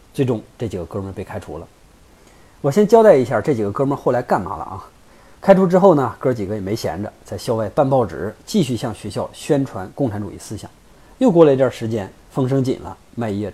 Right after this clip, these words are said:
彻底在德国待不下去了，只能是带着这群有理想、有抱负的青年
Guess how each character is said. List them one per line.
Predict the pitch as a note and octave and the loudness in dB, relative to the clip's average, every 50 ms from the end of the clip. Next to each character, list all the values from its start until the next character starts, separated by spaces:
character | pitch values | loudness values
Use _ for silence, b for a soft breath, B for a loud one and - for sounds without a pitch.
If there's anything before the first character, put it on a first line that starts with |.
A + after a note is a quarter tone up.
| - | -12
彻 | - - - G3 D3 | -6 4 6 6 6
底 | G#2 - F#2+ F#2 | 6 0 -8 -8
在 | - G2+ | -10 -8
德 | G2+ G#2 G#2 | -6 -6 -4
国 | G#2 G#2 G2+ | -4 -2 -2
待 | A#2 G#2 | -2 -4
不 | G2+ G#2 | -4 -6
下 | G2 | -10
去 | F2+ - - F#2+ | -10 -10 -12 -12
了， | - - _ _ _ _ | -12 -12 _ _ _ _
只 | - - G#2+ | -14 -10 -8
能 | G2 G#2+ B2 C3+ | -6 -6 -6 -6
是 | - D3 | -8 -2
带 | - E3+ D3 | 2 2 2
着 | A#2 A2 | 2 0
这 | G#2 A#2 G#2+ | -4 -6 -8
群 | - - A2+ A2+ A2 A2+ | -8 -8 -6 -6 -2 -2
有 | A#2+ G#2+ G#2+ | 0 0 2
理 | A#2+ D#3+ F3 | 2 2 2
想、 | - B2 F#2+ F2 - - | 2 0 -6 -6 -8 -8
有 | A2 G#2+ | -6 -6
抱 | F#2+ G2+ D#3 C#3+ A#2+ | 0 4 4 4 4
负 | - A2+ | 4 -2
的 | A2 G2+ | -8 -8
青 | - - B2 | -6 -4 -4
年 | A2 G2 F2+ G2 | -4 -4 -6 -10